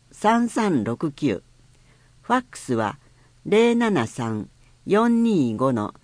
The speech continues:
一九九六です。ウェブサイトで、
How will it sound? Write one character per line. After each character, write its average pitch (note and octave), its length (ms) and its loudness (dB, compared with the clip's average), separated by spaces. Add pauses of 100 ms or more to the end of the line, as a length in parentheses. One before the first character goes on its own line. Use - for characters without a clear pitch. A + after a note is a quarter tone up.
(220)
一 G3 340 -4
九 E3 360 0
九 F#3+ 240 4
六 D#3+ 260 0
で G2+ 160 -6
す。 - 140 -20 (1500)
ウ G3 100 0
ェ C4 120 10
ブ B3+ 140 -4
サ A#3+ 160 2
イ A3 100 0
ト B2 140 0
で、 A2 200 -2